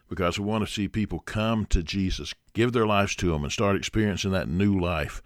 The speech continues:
and life that's true life, and that's only found in Jesus. So we've seen about twenty-five people come to the Lord,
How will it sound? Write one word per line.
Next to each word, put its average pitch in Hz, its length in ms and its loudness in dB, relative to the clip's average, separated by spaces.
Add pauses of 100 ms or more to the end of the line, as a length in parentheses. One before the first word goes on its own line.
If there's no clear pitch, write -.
(240)
and 76 160 -2
life 107 240 4
that's 95 200 0
true 127 340 2
life, 80 240 0
and 82 100 -4
that's 85 300 -4
only 95 180 -2
found 87 340 -2
in 78 120 -4
Jesus. 85 580 -6 (240)
So 104 160 -2
we've 104 140 2
seen 127 240 2
about 110 240 -2
twenty-five 120 560 0
people 113 280 2
come 98 280 -2
to 113 120 -6
the 98 100 -4
Lord, 76 400 -6